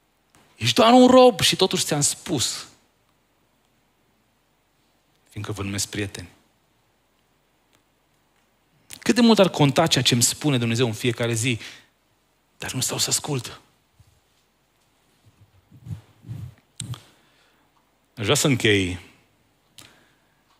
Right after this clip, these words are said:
cu niște versuri scrise de Florian Guler. Și versurile sunt atât de profunde și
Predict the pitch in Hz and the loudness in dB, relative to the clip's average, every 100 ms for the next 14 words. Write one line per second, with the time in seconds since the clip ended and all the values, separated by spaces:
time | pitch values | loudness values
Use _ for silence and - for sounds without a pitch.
0 | _ _ _ _ - 98 - 104 110 104 | _ _ _ _ -6 -4 -2 2 2 2
1 | - 98 - - - 110 - 104 90 - | 0 -2 -4 -4 -2 0 0 -2 -4 -2
2 | 101 101 98 90 80 82 - _ _ _ | 0 0 0 -2 -4 -6 -16 _ _ _
3 | _ _ _ _ _ _ _ _ - - | _ _ _ _ _ _ _ _ -20 -20
4 | - _ _ _ _ _ _ - - 110 | -20 _ _ _ _ _ _ -6 -2 4
5 | 208 - 202 190 - 139 127 - 113 101 | 4 4 2 2 4 2 2 0 -6 -4
6 | - 220 - 180 - 113 - 135 135 107 | -4 -4 0 -2 -2 -6 -6 -6 -2 -2
7 | 101 95 - 107 98 | 0 0 0 -2 -4